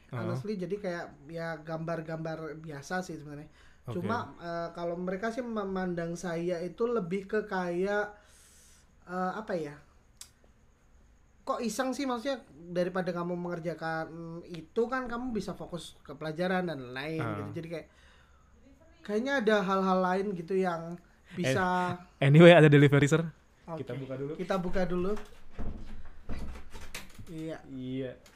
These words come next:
Speaker 1: Oke, the delivery is gone.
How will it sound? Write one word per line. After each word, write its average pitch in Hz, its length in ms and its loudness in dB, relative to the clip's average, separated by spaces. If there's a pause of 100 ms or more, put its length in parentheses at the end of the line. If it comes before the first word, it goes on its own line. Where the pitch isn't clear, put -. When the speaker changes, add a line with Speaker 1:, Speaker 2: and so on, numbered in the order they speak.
(600)
Speaker 1:
Oke, 139 400 -10
the 147 80 -6
delivery 135 480 0
is 127 160 -2
gone. 135 400 -4